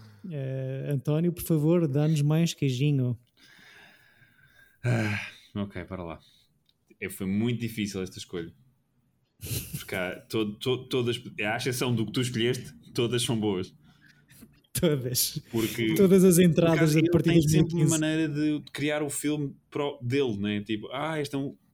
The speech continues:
Speaker 2: ou seja, tu não dizes quase, tipo, "Ah, vou ver aquele filme." Não, eu vou ver o filme do Nicolas Cage.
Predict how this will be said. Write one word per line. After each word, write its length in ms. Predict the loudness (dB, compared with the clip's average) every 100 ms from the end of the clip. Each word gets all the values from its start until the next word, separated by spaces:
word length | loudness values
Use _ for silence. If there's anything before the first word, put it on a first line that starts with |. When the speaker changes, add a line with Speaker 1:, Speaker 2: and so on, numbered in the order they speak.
| _
Speaker 2:
ou 80 | -6
seja, 180 | -4 -4
tu 100 | -2
não 160 | -2
dizes 260 | 0 -2 -2
quase, 340 | -4 -4 -6
tipo, 220 | -6 -6
"Ah, 140 | -4 -4
vou 120 | -4
ver 120 | -4
aquele 240 | -4 -4 -4
filme." 220 | -4 -2
Não, 140 | -2
eu 100 | -4
vou 120 | -6
ver 160 | -6 -4
o 60 | -6
filme 280 | -6 -4
do 80 | -2
Nicolas 420 | -2 -4 -8 -16 -18
Cage. 260 | -18 -20